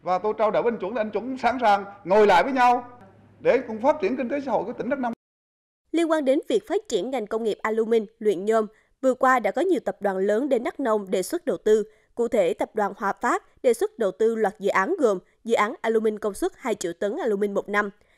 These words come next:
Speaker 2: nhà máy tuyển quặng công suất năm triệu tấn một năm, dự án điện phân nhôm công suất không phẩy năm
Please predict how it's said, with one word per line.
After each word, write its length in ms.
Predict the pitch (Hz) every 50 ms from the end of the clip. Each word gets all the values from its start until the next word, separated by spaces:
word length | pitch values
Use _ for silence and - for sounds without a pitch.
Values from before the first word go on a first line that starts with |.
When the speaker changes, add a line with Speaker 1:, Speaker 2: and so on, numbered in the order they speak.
| _ _
Speaker 2:
nhà 120 | 262 247 240
máy 220 | 233 220 254 403 - -
tuyển 200 | 226 185 220 240
quặng 200 | 262 196 175 180
công 180 | - 214 214
suất 200 | 220 - 339 427 - - -
năm 200 | 262 233 226 220
triệu 160 | - - 165
tấn 220 | 160 - 196 220 339 -
một 200 | 294 - - -
năm, 200 | 214 214 208 196 - _ _ _ _ _ _ -
dự 100 | 233 240
án 220 | 226 226 277 415 453
điện 140 | 269 196 185 - -
phân 160 | 214 220 220
nhôm 200 | 226 226 214 196 - -
công 120 | 233 233
suất 200 | - - 349 - - -
không 180 | _ 277 277 -
phẩy 120 | - 196 202
năm 200 | 240 247 233